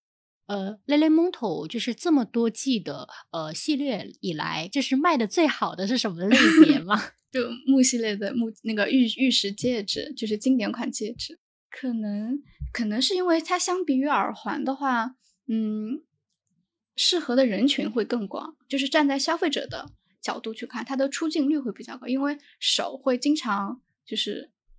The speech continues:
Speaker 2: 拿出来或展现出来，就大家都能看得见。然后其次就是，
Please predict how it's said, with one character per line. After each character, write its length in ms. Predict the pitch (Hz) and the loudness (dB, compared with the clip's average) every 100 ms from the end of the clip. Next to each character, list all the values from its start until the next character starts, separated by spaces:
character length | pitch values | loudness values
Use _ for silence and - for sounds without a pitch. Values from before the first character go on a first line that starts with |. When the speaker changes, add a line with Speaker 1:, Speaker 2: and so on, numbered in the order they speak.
| - - _ 392 359 285 | -14 -14 _ -20 -14 -8
Speaker 2:
拿 260 | 208 240 | -8 -8
出 160 | 247 294 | -4 -4
来 160 | 247 | -2
或 160 | 220 220 | -4 -6
展 200 | 214 214 | -6 -4
现 160 | 247 285 | 0 0
出 140 | 269 | 0
来， 120 | 208 | -4
就 60 | 240 | -2
大 120 | 285 | -2
家 80 | 294 | 0
都 100 | 302 | 0
能 140 | 269 | 0
看 180 | 277 302 | 0 0
得 80 | 285 | 0
见。 300 | 311 330 - _ _ - - | 0 -6 -6 _ _ -20 -6
然 120 | 240 | -2
后 200 | 285 285 | 0 -2
其 280 | 269 - 226 | -4 -6 -6
次 260 | - 359 | -4 -6
就 160 | 320 311 | -2 -2
是， 460 | 294 294 277 262 | 0 0 0 -2